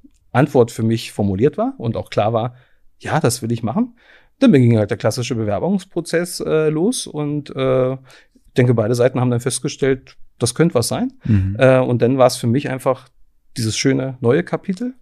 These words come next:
Speaker 1: jetzt im Tourismusbereich, ähm, wo ich aber auch gleichermaßen, also nicht nur stolz bin, das zu machen, weil das muss ich wirklich sagen, also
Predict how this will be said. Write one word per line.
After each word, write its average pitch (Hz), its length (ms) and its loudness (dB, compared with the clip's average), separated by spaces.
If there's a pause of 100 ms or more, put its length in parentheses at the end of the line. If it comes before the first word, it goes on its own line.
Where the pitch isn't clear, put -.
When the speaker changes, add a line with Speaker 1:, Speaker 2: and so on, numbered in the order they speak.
(140)
Speaker 1:
jetzt 139 260 -6
im 123 220 -2
Tourismusbereich, 127 880 -6 (580)
ähm, 120 720 2 (100)
wo 135 160 4
ich 135 100 2
aber 135 140 4
auch 127 80 0
gleichermaßen, 135 760 -2
also 120 200 -4
nicht 131 180 -2
nur 127 180 -2
stolz 135 320 0
bin, 226 320 -8 (140)
das 147 200 -2
zu - 80 -12
machen, 156 180 -6
weil 127 80 -2
das 120 140 -6
muss 135 120 -8
ich - 100 -16
wirklich - 240 -14
sagen, 143 320 -2
also 120 220 -4